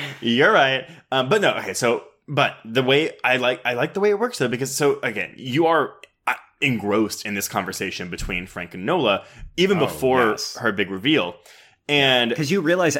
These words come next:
Speaker 1: this is the first time you've actually seen them interact the entire movie.
Speaker 2: Yes. I mean, again, w-, she's four days on set. She has had maybe five scenes before this. All of them are with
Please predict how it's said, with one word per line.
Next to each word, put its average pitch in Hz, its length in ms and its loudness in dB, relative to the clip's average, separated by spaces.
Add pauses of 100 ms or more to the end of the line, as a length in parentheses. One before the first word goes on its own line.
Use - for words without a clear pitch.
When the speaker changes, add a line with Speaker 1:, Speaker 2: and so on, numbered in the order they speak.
Speaker 1:
this 104 240 -4
is 175 140 -6
the 165 80 -8
first - 360 -6
time 123 220 -8
you've 104 200 -6 (140)
actually 98 360 -8
seen 101 220 -6
them 92 120 -6
interact 101 560 -4
the 90 120 -12
entire 92 540 -10
movie. 87 440 -12 (120)
Speaker 2:
Yes. 107 480 -2 (200)
I 208 40 2
mean, 247 120 0
again, 254 220 -2
w-, 135 200 -10
she's 233 300 -2 (200)
four 135 280 0
days 202 180 2
on 220 140 -2
set. 110 360 2 (180)
She - 260 0
has 143 140 2
had 147 460 0
maybe 113 380 -2
five 113 320 0
scenes 107 220 -6
before 170 280 -4
this. 131 220 -2 (140)
All 139 240 0
of 139 160 -2
them 104 320 2
are 101 520 -2
with 101 560 -4